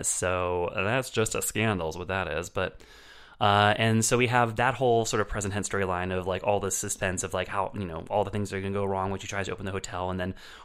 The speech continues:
waiting for the inevitable to happen where, like, all the other characters will finally show up and be like, "We're here." And she's like, "Oh, thank God."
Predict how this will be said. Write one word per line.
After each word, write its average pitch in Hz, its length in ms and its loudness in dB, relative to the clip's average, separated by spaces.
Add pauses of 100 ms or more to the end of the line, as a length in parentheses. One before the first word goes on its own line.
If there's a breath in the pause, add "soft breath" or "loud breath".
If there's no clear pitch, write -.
waiting 104 280 2
for 95 80 -6
the 107 80 -2
inevitable 98 400 0
to 98 60 0
happen 95 360 -2
where, 98 120 0
like, 92 260 -2
all 98 200 2
the 95 80 0
other 87 140 -4
characters 92 420 -4
will 90 80 -8
finally 92 360 0
show 90 240 0
up 85 220 -2
and 101 80 -4
be 110 80 -2
like, 131 140 0
"We're 285 120 2
here." 302 320 2
And 220 120 -2
she's 262 80 -2
like, 220 100 0
"Oh, 262 240 6
thank 233 160 2
God." 226 320 4